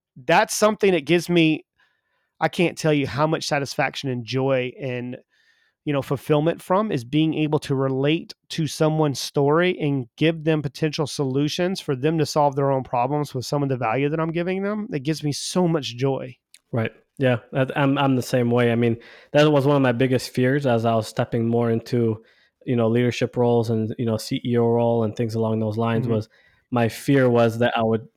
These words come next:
Speaker 2: de-, completely detach myself from that world, and that's the world that,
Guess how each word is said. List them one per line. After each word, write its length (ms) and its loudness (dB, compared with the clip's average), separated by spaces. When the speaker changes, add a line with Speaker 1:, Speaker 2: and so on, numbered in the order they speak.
Speaker 2:
de-, 140 0
completely 380 2
detach 500 0
myself 380 0
from 180 -2
that 160 -2
world, 340 2
and 80 2
that's 180 -2
the 100 0
world 300 2
that, 260 -2